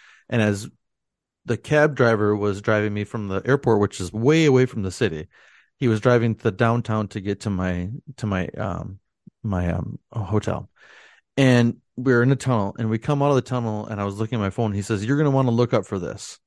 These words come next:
And I looked up, and just then we're coming down,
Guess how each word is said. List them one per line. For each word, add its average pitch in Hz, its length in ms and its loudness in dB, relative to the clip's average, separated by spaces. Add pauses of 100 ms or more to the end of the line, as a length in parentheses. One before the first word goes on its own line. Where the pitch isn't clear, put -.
(400)
And 123 80 2
I 110 60 4
looked 117 360 2
up, 113 180 0
and 101 160 -4
just 123 240 -2
then 113 300 2 (400)
we're 117 120 -2
coming 117 340 2
down, 117 680 -2